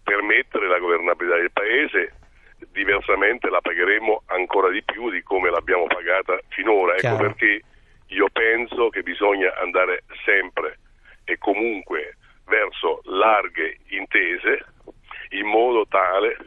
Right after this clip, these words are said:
Speaker 1: da rassicurare i mercati, da rassicurare l'Europa, da rassicurare anche i cittadini e nel procedere eh, verso un cambiamento, cioè bisogna sostituire le ruote mentre il carro cammina.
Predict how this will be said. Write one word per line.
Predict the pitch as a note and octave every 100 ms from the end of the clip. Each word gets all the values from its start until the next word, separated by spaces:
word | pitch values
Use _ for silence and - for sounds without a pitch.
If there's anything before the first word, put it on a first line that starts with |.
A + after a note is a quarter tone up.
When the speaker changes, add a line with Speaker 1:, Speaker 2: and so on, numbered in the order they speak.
| -
Speaker 1:
da | F2+
rassicurare | F2+ F2 F#2+ F2+ F#2+ F#2
i | F2
mercati, | E2+ - A#2 B2+ C3+ F#2
da | E2+
rassicurare | F2 - E2 F2+ G2 F#2 E2 -
l'Europa, | - F#2 F#2+ A2 C#3 C#3 C#3 _ - _ -
da | F2 G2+
rassicurare | - B2+ C#3 G#2 G2+
anche | G#2 G2
i |
cittadini | F2 F#2+ F#2 F2+ E2+ E2 D2+ -
e | G#2+
nel | A2 B2
procedere | B2+ C3 G#2+ F2 F#2+ A#2+ - _ _ _ _ _ - -
eh, | - F#2 E2+
verso | F2+ G#2 - F#2+ F2
un | G#2+ G#2+
cambiamento, | G2+ G2 F#2+ F#2 E2 D#2+ - E2+
cioè | - G#2 G#2+ G#2+
bisogna | G2+ G#2+ G2 F2+
sostituire | - G2 - G#2 - A2+ F#2 F2 - _ _ _ - -
le | F2
ruote | F#2 F#2+ F#2 F2 - B2+ - _ -
mentre | G2+ G2+ G2 G2
il | F2+
carro | - G#2 G2+ F2+
cammina. | F2 F2+ F2+ F2 E2